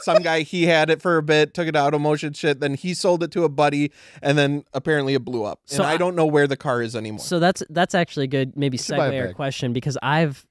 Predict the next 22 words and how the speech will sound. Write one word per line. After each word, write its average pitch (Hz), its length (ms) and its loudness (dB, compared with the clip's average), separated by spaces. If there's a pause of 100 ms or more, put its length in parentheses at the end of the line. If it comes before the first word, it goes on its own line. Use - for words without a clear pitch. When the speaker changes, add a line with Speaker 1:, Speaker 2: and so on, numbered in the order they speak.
Speaker 2:
I 131 120 -2
have 160 100 0
a 123 40 -6
question 107 360 -10
for - 100 -14
you 104 80 -10
guys. 98 340 -8
Speaker 1:
Yeah. 135 120 -12 (460)
Speaker 2:
Have 139 220 -4
you 175 160 4
ever 175 160 2
found 139 280 -2
yourself 131 480 -2
in 131 80 -2
the 127 200 -2
uncomfortable 127 840 -4
situation 107 800 -6
where 117 80 0
you've 107 180 -2
sold 170 500 4
a 156 60 6
car - 460 -8